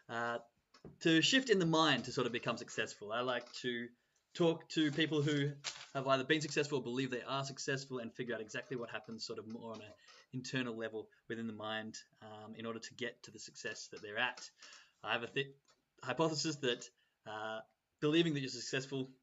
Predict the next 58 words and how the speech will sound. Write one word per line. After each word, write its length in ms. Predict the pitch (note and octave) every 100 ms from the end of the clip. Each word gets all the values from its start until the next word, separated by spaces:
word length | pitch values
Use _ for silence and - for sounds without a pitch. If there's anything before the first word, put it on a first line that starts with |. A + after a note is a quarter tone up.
| _ _ -
actually 340 | A#2+ - A#2
helps 300 | - A#2+ -
as 60 | G#2+
a 60 |
catalyst 540 | G#2+ D3 D3 D3 - - - - _
to 80 | -
becoming 300 | A2+ C#3 B2+
successful. 540 | - - A2 - G#2 F#2 -
And 140 | A2 A2
so 160 | - G#2 G#2
through 140 | - G#2+
a 40 |
series 420 | - A#2 G#2+ G#2
of, 140 | G#2 G2
uh, 180 | G#2+ G#2
this 240 | F2 - - A2+
new 160 | A2
episode 340 | A#2 - C#3 B2+
that 80 | A2
I've 120 | A2
started, 340 | - C3+ D3+
I'd 80 | A2+
like 180 | A#2 A#2
to 60 | B2+
see 180 | - A#2
if 100 | -
that 120 | A2+
is 100 | A2+
true, 260 | - E3 G#3 - - - -
what 100 | A#2
others' 180 | A2+ A#2
opinions 420 | A#2 C3 B2 A#2 -
are, 320 | C3+ D3 G3 - - -
and 120 | A#2+ A2+
sort 120 | A2+
of 60 |
the 60 | A2
journey 200 | G#2 A#2+
they've 200 | A2 G2
gotten 240 | - A2+ A2+
to 100 | A2
where 60 | G#2
they 140 | G2+
are. 260 | G#2 A#2+ F#2+
So 180 | - G#2+ G2+ G2+ _
thank 200 | B2 C3 C3
you 60 | A2+
very 220 | C3+ D3
much 220 | B2+ A#2+ -
for 60 |
joining 240 | G#2+ A2+ A2+
me 60 | G#2+
today, 240 | A2 A2 -
Patrick. 420 | B2 G#3 - - - - - _ _ _ _
Pat, 260 | - E3 - - -
Patrick? 320 | E3 - A3+
I 40 | -
haven't, 160 | D3+